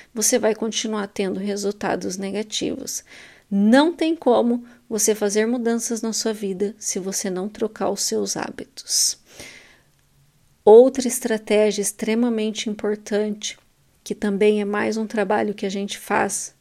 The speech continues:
né, lá no Mulher Titânio. Adote uma mentalidade de progresso e não da perfeição.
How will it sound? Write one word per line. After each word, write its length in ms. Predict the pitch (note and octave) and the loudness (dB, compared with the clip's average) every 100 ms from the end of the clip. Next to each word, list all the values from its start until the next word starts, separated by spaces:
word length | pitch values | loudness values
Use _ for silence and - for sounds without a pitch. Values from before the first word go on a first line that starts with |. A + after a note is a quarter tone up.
| _ | _
né, 340 | G#3+ G#3+ A#3 A#3+ | -8 -4 -2 -2
lá 120 | G#3+ | -2
no 120 | G3+ G3+ | -2 -2
Mulher 340 | G3+ G3 F#3+ | -2 -2 -2
Titânio. 560 | - - G#3 F3 - - - - - - - _ _ _ _ _ _ _ | -4 -4 0 2 0 -8 -20 -20 -20 -20 -20 _ _ _ _ _ _ _
Adote 800 | G#3 F#3+ F3 G#3 G#3+ A#3 - A3 | 4 4 6 8 8 4 0 -2
uma 160 | G#3 | 0
mentalidade 960 | G#3 G3+ G#3 G#3 G3 E3+ G3 G3+ F#3 F#3+ | -2 -4 0 0 0 0 0 2 -2 -4
de 140 | G3 | -4
progresso 960 | G3+ G#3+ G#3 F3 F#3 F3+ - - - E3+ _ _ | -4 0 0 0 -4 -4 -4 -4 -6 -12 _ _
e 100 | A3 | -4
não 340 | A3 G3+ F#3+ F#3 | -2 0 -2 -2
da 120 | F#3 | -4
perfeição. 840 | F#3 G3 F#3 F#3+ G3 - G3+ - | -2 -4 -2 -4 -2 -2 -2 -6